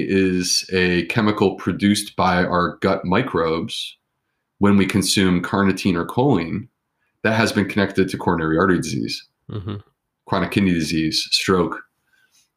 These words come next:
Speaker 1: Um, and so it's interesting because I, I guess, you know, s-, to-, we can dive in more to the microbiome, but, like, one of the big themes in the microbiome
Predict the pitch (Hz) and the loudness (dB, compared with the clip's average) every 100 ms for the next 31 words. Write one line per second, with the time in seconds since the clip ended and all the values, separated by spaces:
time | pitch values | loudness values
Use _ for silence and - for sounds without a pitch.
0 | _ 87 85 82 82 82 - _ - 101 | _ 0 2 2 0 -4 -8 _ -4 0
1 | 95 92 90 104 98 98 - - 104 - | 2 2 2 4 4 4 0 -4 -2 0
2 | 135 240 202 - 90 90 87 104 95 90 | 0 0 -2 -2 -2 -2 -2 0 0 0
3 | - - _ _ _ _ _ _ _ _ | -2 -4 _ _ _ _ _ _ _ _
4 | _ _ _ _ _ _ _ _ 101 - | _ _ _ _ _ _ _ _ -8 -2
5 | 127 123 131 - 143 107 98 92 87 _ | 0 2 2 4 4 6 6 2 -4 _
6 | _ _ _ _ _ _ - 120 - 160 | _ _ _ _ _ _ -12 -12 -4 -2
7 | 143 113 - _ 98 131 143 120 117 107 | -2 -6 -14 _ -2 0 2 4 4 4
8 | 104 104 107 101 95 95 92 110 147 107 | 4 4 2 0 -2 -2 -2 0 2 2
9 | 92 98 92 101 - 120 147 113 156 - | 2 0 0 -2 0 0 2 2 0 0
10 | 123 107 85 90 85 85 82 90 85 78 | 2 2 2 -4 -4 -6 -4 -2 -2 -6